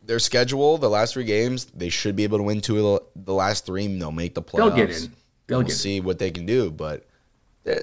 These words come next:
Speaker 1: they, you know, they, they played a tough game, but the Bills were, were the better team at home. So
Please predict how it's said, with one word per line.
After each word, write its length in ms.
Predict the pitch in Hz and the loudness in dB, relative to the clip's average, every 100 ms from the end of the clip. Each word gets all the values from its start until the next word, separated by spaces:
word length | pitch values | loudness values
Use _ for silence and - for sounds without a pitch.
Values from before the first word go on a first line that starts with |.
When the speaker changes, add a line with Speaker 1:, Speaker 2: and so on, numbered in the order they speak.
| - | -8
Speaker 1:
they, 540 | - - 113 151 151 156 | -14 -14 -2 4 6 4
you 320 | 143 120 127 | -2 -6 -4
know, 180 | 117 113 | -2 0
they, 220 | 110 107 | 2 0
they 200 | - 107 | 0 -2
played 340 | 101 110 110 | -2 0 2
a 40 | 107 | 2
tough 280 | - 98 - | 0 -2 -2
game, 280 | 87 87 | -6 -6
but 160 | 80 71 | -8 -10
the 60 | 80 | -8
Bills 320 | 80 90 92 | -6 -6 -4
were, 180 | 90 87 | -6 -6
were 140 | 87 | -8
the 60 | 82 | -4
better 200 | 87 85 | -4 -6
team 240 | - 82 | -8 -10
at 60 | 80 | -10
home. 260 | 76 58 | -12 -14
So 240 | - 69 | -12 -12